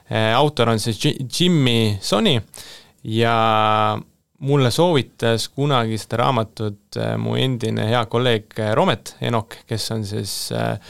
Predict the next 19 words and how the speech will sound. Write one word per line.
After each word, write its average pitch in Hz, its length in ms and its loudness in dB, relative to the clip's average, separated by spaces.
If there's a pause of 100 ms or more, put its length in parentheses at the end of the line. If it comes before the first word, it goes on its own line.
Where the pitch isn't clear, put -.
(400)
varahalduses, 113 1080 0
eh, 110 440 2
L 120 80 2
H 120 80 4
V 117 40 4
varahalduses 110 840 0
pensionifondide 107 920 0
üks - 100 -12
fondijuhtidest. 113 760 -2 (520)
Ja 113 580 2 (380)
ta 117 200 -2
sisuliselt, 139 640 2
ma 127 140 2
arvan, 160 160 2
ta 135 80 0
on 127 80 2
sihuke 131 240 -4
huvitav 175 300 -2
raamat 131 340 0